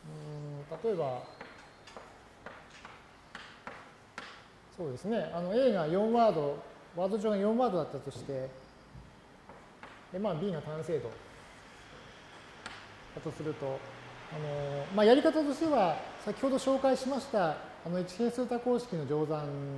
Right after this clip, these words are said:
の、あの、やり方、手順に非常によく似ていることがわかるかと思います。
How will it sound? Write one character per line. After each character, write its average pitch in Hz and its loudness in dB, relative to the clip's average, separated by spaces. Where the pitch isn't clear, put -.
の、 147 -2
あ 143 -8
の、 135 -8
や 170 2
り 165 0
方、 165 -2
手 190 0
順 139 0
に 143 -6
非 208 -4
常 269 2
に 277 0
よ 269 0
く 190 -2
似 147 -2
て 180 0
い - 2
る 160 0
こ 160 -4
と 196 -2
が 135 -2
わ 139 -6
か 170 -2
る 139 -4
か 127 -8
と 123 -8
思 120 -10
い 117 -14
ま 113 -14
す。 - -20